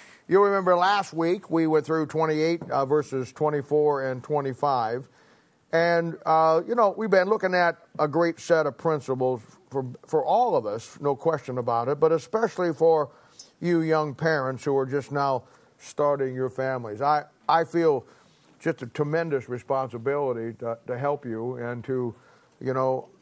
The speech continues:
uh, help you understand all that, uh, that needs to be done and put in order, and, and my role is to try to help you any way I can. And yet, at the same time, always for the old, older parents who,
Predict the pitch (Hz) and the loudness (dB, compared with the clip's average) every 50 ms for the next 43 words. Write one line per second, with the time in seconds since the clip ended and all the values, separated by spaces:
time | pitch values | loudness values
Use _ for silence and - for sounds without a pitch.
0 | _ - 117 120 123 123 120 117 131 143 139 120 139 139 131 135 131 120 117 110 | _ -12 -8 -6 -4 -4 -4 -2 -2 -2 -2 -2 -4 -4 -2 -2 -4 -4 -8 -10
1 | - - 147 143 139 135 127 123 120 117 - - 131 131 131 131 123 123 123 120 | -6 -2 -2 0 0 0 -2 -4 -6 -6 -4 -2 0 2 2 0 0 -2 -4 -4
2 | 117 - - 123 117 117 113 110 101 _ _ _ _ _ _ _ _ _ _ _ | -6 -8 -6 -4 -4 -4 -4 -6 -8 _ _ _ _ _ _ _ _ _ _ _
3 | _ _ _ _ - - 127 127 127 127 139 147 156 165 127 - 139 127 127 127 | _ _ _ _ -8 -6 -6 -4 -4 -2 -2 0 0 -2 -4 -6 -6 -4 -4 -4
4 | 123 117 127 123 127 131 131 120 113 - - 139 131 127 120 120 117 120 120 127 | -2 0 0 0 0 -2 -4 -6 -4 -2 -2 0 0 -2 -2 -2 -2 -2 -2 -2
5 | 131 135 131 120 117 117 110 110 - - - 120 120 120 127 127 131 135 127 131 | -2 -4 -4 -4 -6 -10 -14 -16 -16 -14 -12 -10 -6 -2 0 0 0 0 0 0
6 | 131 131 127 123 117 120 110 - 135 131 123 120 113 127 127 127 - 123 120 117 | 0 0 0 0 -2 -2 -2 0 0 0 0 0 0 0 -2 -2 -2 -2 -2 -2
7 | 123 123 120 117 117 117 113 107 107 110 - 147 151 151 139 117 104 110 113 117 | -2 -4 -2 -2 -2 -2 -2 -2 -4 -6 -4 -4 -2 -2 -2 -4 -6 -8 -10 -12
8 | - _ _ _ - - - - - - _ _ _ _ _ - 147 160 165 190 | -16 _ _ _ -20 -20 -20 -20 -20 -20 _ _ _ _ _ -4 -2 0 2 4
9 | 202 202 175 165 131 156 151 - - 208 226 247 233 - 151 139 135 139 147 151 | 4 2 2 0 -4 -4 -2 0 0 0 0 0 -2 -2 0 0 0 -2 -2 -4
10 | - - - - 131 143 170 202 208 175 151 139 123 - - 139 131 131 131 131 | -8 -12 -10 -4 0 2 2 2 2 2 0 -2 -2 -2 -2 -2 0 0 -2 0
11 | - 139 147 156 160 143 - - 131 143 160 160 151 117 - 131 123 117 117 123 | 2 2 2 2 0 -2 -4 -2 0 0 2 0 -2 -2 -2 -4 -4 -2 -2 -4
12 | 135 139 123 - 139 135 127 123 | -4 -6 -6 -4 -2 -2 -2 -4